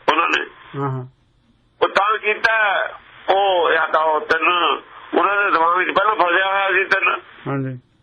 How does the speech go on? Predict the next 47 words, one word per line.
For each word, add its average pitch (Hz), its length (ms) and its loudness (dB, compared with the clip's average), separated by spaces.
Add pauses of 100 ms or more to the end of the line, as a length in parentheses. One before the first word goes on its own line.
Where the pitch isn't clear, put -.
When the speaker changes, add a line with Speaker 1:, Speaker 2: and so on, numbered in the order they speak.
(120)
Speaker 1:
ਤਿੰਨ 175 180 0
ਚੇਲੇ 190 260 0
ਪ੍ਰਮਾਣ। 190 460 0
Speaker 2:
ਹੂੰ, - 420 -8
ਹੂੰ। 135 180 -10 (460)
Speaker 1:
ਉਹ 147 60 -2
ਤਾਂ 185 100 2
ਜਾਣ 165 280 0
ਕੇ 196 160 0
ਕੀਤੇ 202 340 0
ਨੇ। 202 200 -2 (400)
Speaker 2:
ਹੂੰ, 135 180 -4
ਹੂੰ। 131 220 -12
Speaker 1:
ਉਹਨੇ 123 180 2
ਤਾਂ 185 120 0
ਜਾਣ 180 220 0
ਕੇ 214 220 0
ਕੀਤੇ 220 340 -2
ਨੇ, 220 140 0
ਅਠਾਰਾਂ 202 260 0
ਸੌ 190 60 0
ਉਣਹੱਤਰ 190 500 0
ਨੇ 196 120 0
ਤਾਂ। - 160 -2 (380)
Speaker 2:
ਹਾਂਜੀ। 131 300 -4 (200)
Speaker 1:
ਉਹਨੇ 180 160 0
ਤਾਂ 202 100 2
ਪ੍ਰਭੂ 208 320 0
ਵਿੱਚ 196 180 0
ਨੂੰ 196 180 -2
ਸ਼ਿਵ 180 140 0
ਜੀ 175 380 0 (640)
ਕਰਦੇ 165 360 0
ਸੀਗੇ। 123 320 0
Speaker 2:
ਹੂੰ, - 360 -6
ਹੂੰ। 135 160 -6 (1400)
Speaker 1:
ਪਰ 143 120 0
ਉਹ 170 200 0
ਤਾਂ 214 180 0
ਉਹ, 160 220 0 (840)
ਉਹ 160 40 2
ਤਾਂ 170 120 0
ਉਹਨੇ 190 220 0
ਤਾਂ 190 120 2
ਸਾਨੂੰ 180 240 0
ਬੁਲਾਉਣੀ 170 440 0
ਸੀ। 120 200 -2